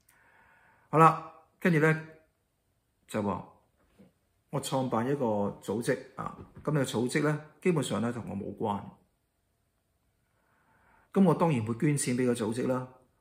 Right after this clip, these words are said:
咁呢個組織當然係草根組織啦，冇錢啦，冇大水喉啦，冇人係照顧佢啦。跟住希望大家踴躍咁去幫助啦。即係譬如我講台灣香港協會啦，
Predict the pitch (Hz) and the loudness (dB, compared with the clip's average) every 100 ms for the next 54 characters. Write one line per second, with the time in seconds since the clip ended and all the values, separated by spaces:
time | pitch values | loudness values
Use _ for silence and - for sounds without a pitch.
0 | _ _ _ _ _ _ _ _ 151 175 | _ _ _ _ _ _ _ _ 2 4
1 | 170 - 127 147 151 131 90 - - 123 | 4 4 0 0 0 -2 -4 -8 -6 -4
2 | 131 165 - 110 117 117 123 120 - - | -2 -2 -2 -4 -4 -4 -4 -6 -14 -10
3 | 107 120 - 104 120 135 117 117 98 107 | -6 -6 -6 -4 -2 -2 -2 -2 -4 -4
4 | 113 123 104 104 120 127 - - - _ | -4 -4 -6 -8 -8 -8 -12 -20 -20 _
5 | 135 110 107 107 - - 131 123 113 117 | -2 -2 -2 -6 -8 -8 -4 -2 -2 0
6 | 131 160 170 - _ _ _ _ _ - | 0 -2 -4 -12 _ _ _ _ _ 0
7 | 170 160 127 110 120 143 143 - - - | 2 2 0 0 0 0 -2 -8 -8 -2
8 | 143 143 120 131 127 127 135 131 104 123 | 0 2 2 0 0 0 -2 -2 -2 0
9 | 151 156 - - _ 165 135 104 117 117 | -2 -4 -10 -20 _ 0 2 2 0 -2
10 | 123 - 101 120 139 139 123 120 104 113 | -4 -6 -6 -2 -2 -2 -2 -4 -2 0
11 | 123 139 | 0 -2